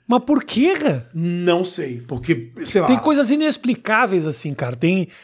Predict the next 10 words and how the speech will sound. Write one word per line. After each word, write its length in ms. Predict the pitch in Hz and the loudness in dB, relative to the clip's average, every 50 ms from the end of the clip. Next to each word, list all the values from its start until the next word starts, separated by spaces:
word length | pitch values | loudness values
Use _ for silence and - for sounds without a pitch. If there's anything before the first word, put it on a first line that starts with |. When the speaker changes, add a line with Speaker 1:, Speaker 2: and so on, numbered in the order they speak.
| _ _ _ _ | _ _ _ _
Speaker 1:
ah, 380 | 165 151 151 151 147 143 143 139 | 0 2 4 4 4 4 2 0
sucessos 880 | - - - 208 160 - - - - 190 214 247 240 - - - 180 131 117 | 0 -2 -2 -2 -2 -2 -2 0 0 2 2 2 0 -2 -4 -6 -6 -6 -4
gigantescos 960 | 117 110 - 190 262 240 269 240 214 160 - 196 214 226 226 - - 160 135 | -4 -2 0 0 2 2 2 0 0 0 0 0 0 0 0 -4 -8 -8 -6
no 100 | 151 151 | -4 -2
Brasil 500 | 139 139 135 131 120 113 107 120 156 180 | 0 2 2 0 0 -2 -2 -2 -2 0
que 80 | - 208 | -2 -2
eu 60 | 170 | -2
me 80 | 170 | 0
lembro 220 | 151 151 170 190 180 | 2 2 0 0 -2
que 240 | - 208 202 180 | -4 -4 -4 -4